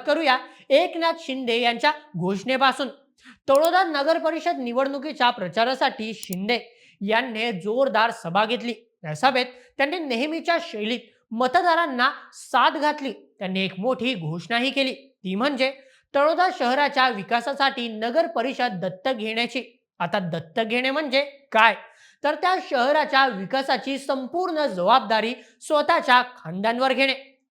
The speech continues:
शिंदे इथेच थांबले नाहीत, तर त्यांनी दोन महत्त्वाचे मुद्दे मांडले. सर्वप्रथम बारगड जहागिरीचा प्रश्न हा नंदुरबारमधील एक अत्यंत जिव्हाळ्याचा आणि जुना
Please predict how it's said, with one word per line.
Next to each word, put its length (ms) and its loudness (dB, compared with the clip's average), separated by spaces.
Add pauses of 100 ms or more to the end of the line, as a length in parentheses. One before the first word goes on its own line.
शिंदे 300 -6
इथेच 320 -4
थांबले 260 0
नाहीत, 260 0 (400)
तर 100 2
त्यांनी 380 -2
दोन 440 0
महत्त्वाचे 560 0
मुद्दे 400 0
मांडले. 340 0 (540)
सर्वप्रथम 680 2 (440)
बारगड 500 6
जहागिरीचा 720 0
प्रश्न 400 -6 (460)
हा 60 -6
नंदुरबारमधील 840 -2 (260)
एक 280 -4
अत्यंत 460 -2 (260)
जिव्हाळ्याचा 580 2 (240)
आणि 220 -6
जुना 280 0